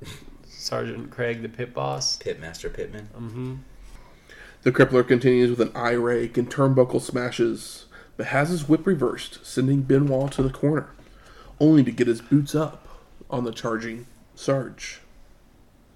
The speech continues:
Speaker 3: The Crippler fires out with a clothesline, only for Pittman to come back with a headbutt to the gut,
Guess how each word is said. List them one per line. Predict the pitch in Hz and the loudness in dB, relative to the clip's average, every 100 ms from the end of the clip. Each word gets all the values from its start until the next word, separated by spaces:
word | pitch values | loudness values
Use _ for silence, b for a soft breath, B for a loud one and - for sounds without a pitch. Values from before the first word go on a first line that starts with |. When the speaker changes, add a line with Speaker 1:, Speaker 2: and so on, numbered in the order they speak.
| _ _ | _ _
Speaker 3:
The | - | 2
Crippler | - 190 185 160 139 | 6 6 8 8 6
fires | - 143 139 135 | 4 6 6 6
out | 123 - | 4 2
with | 127 | 2
a | |
clothesline, | 120 131 127 127 123 127 127 120 | 2 6 6 6 2 0 0 2
only | 135 139 | 4 4
for | 139 | 2
Pittman | - 240 - 131 | 0 0 2 0
to | 113 | -2
come | - 131 127 | 0 2 2
back | 120 127 | 0 -2
with | 127 | -4
a | 123 | -4
headbutt | - 139 143 135 123 | 2 4 4 2 0
to | - | 0
the | 139 | 2
gut, | 123 131 139 - - | 4 2 0 -10 -18